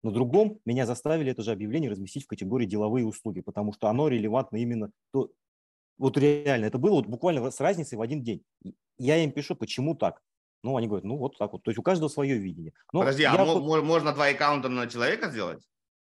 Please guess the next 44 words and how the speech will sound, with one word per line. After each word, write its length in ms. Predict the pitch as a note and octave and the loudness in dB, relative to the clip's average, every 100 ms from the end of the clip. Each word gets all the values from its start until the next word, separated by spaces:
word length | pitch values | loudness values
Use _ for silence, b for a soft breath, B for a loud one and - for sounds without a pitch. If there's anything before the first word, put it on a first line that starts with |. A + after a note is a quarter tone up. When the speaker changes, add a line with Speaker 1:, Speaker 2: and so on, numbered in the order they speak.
| - | -8
Speaker 1:
Нет, 220 | G#2+ A2 | -4 -2
нельзя. 380 | A#2 C3 C3 F#2 | 0 0 0 0
У 60 | G2+ | 0
меня, 200 | B2+ B2+ | 0 -2
нет, 260 | A#2 E2+ - | -4 -8 -12
у 60 | A2 | -8
меня 180 | A2 C3+ | -2 0
два 200 | A2 B2+ | 2 0
аккаунта 440 | A2+ - D3 D3+ | 0 -2 -2 -2
не 60 | A#2 | -4
на 80 | A#2+ | -4
меня. 200 | B2+ C#3 | -4 -2
Я 260 | G#2+ C3+ G2+ | 0 0 -2
вот 120 | A2 - | -10 -8
работаю 380 | G#2+ C3+ D#3 A2+ | 0 2 2 0
с 40 | |
двумя 180 | G2 B2 | 0 0
аккаунтами, 460 | A2 G3+ G#3+ B2+ G#2+ | 0 0 0 -2 -4
на 180 | A2 C#3 | -2 0
мне 200 | F3+ C4 | 0 -2
и 120 | C#3+ | -2
на 100 | E3 | -2
супругу. 420 | D3+ C3+ G#2+ D#2 _ _ - | -4 -6 -8 -8 _ _ -6
Speaker 2:
А, 260 | E2 - - | -6 -6 -2
да, 200 | G#2+ - | -2 0
окей. 380 | G#2 G#2+ F2 - b b b | -6 -6 -8 -8 b b b
А 220 | - A#2 | 4 4
то, 140 | - F#3+ | 4 2
что 120 | G3 | 2
Speaker 1:
Да. 0 | |
Speaker 2:
объявление 400 | E3+ F#3 F#3 F3+ | 4 2 2 2
одинаковое, 460 | E3 D#3+ C#3+ C3 | 2 2 2 0
оно, 160 | B2+ C3+ | -2 -2
ну, 240 | C3 C3+ | -2 0
разве 480 | C3 A#2+ A2+ A#2 A2+ | 0 -2 -2 -2 0
не, 220 | A2+ A2+ | 0 0
не, 80 | A#2 | 2
Speaker 1:
На 180 | A#2 D#3 | 4 6
Speaker 2:
не, 0 | |
Speaker 1:
разных 300 | F3 D#3 D#3+ | 6 4 2
аккаунтах 520 | D3+ F#3 G#3 G#3 D3+ | 2 4 4 4 2
ничего 300 | C3+ B2 C#3 | -2 -4 -4
страшного. 480 | C#3 A2 G2 F#2 E2+ _ _ | -2 -4 -6 -8 -18 _ _
Speaker 2:
не 140 | G#2+ | -6